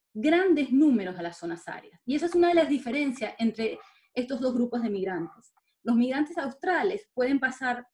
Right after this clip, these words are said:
periodos de varios meses en las zonas áridas y se quedan allí, mientras que los migrantes neárticos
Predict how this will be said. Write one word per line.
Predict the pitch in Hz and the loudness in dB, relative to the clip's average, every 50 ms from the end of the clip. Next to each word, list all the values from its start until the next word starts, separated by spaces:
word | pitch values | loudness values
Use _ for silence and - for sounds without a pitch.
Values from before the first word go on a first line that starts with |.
| _ _ _ _ - | _ _ _ _ -2
periodos | 247 240 226 262 277 285 285 277 | 0 0 0 0 0 0 0 0
de | 254 226 202 | 0 -2 0
varios | 208 285 320 320 302 277 233 | 0 0 0 0 0 0 0
meses | 240 277 294 277 - - 185 - | 0 0 0 -2 -4 -6 -10 -8
en | 208 202 | -8 -10
las | 190 - | -10 -10
zonas | - 208 220 226 - - | -10 -8 -8 -8 -6 -4
áridas | 240 226 202 196 208 208 208 - | -4 -2 0 0 -2 -2 -4 -8
y | 233 | -8
se | - 214 208 | -6 -6 -4
quedan | - 247 254 240 208 | -2 -2 -2 -2 -4
allí, | 190 185 165 175 170 - _ _ _ _ _ _ _ _ _ - | -6 -6 -8 -10 -10 -10 _ _ _ _ _ _ _ _ _ 0
mientras | 269 320 349 359 320 240 247 254 240 | 4 4 6 6 6 4 2 -2 -6
que | - 214 | -4 -4
los | 202 202 196 | -4 -4 -4
migrantes | 196 202 208 208 220 226 247 240 | -6 -6 -6 -6 -6 -4 -2 -2
neárticos | 247 247 269 311 311 294 - - 208 202 - - - - - _ | -2 0 2 0 0 0 -2 -4 -4 -6 -6 -8 -14 -16 -18 _